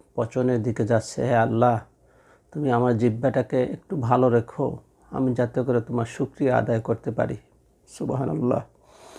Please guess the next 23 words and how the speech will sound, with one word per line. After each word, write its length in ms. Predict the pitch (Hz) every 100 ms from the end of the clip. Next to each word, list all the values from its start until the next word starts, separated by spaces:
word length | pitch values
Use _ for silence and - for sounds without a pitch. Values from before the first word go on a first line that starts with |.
| - - _ -
এত 220 | 143 120
বিপদের 460 | 135 123 143 131 131
মধ্যেও 540 | 131 123 117 131 131 - _ _ _ _ _ -
আল্লাহ 200 | 123 120
নবী 440 | 123 120 127 120 127 _ _ -
একটু 260 | 117 - 135
বিচলিত 440 | 127 - 139 135
হলেন 300 | 123 123 123
না, 140 | 123
মহান 340 | 120 117 127 123
আল্লাহ 300 | 120 123 117
তাআলার 400 | 127 123 123 123
কাছে 260 | 117 -
বললেন 360 | 117 120 117 123
না 280 | 127 131 113
যে, 120 | 123
"হে 80 | 123
আল্লাহ, 380 | 113 110 123 117
তুমি 220 | - 120
আমাকে 280 | 117 117 131
সুস্থ 360 | - 135 -
করে 280 | 135 131 127
দাও।" 300 | 127 127 131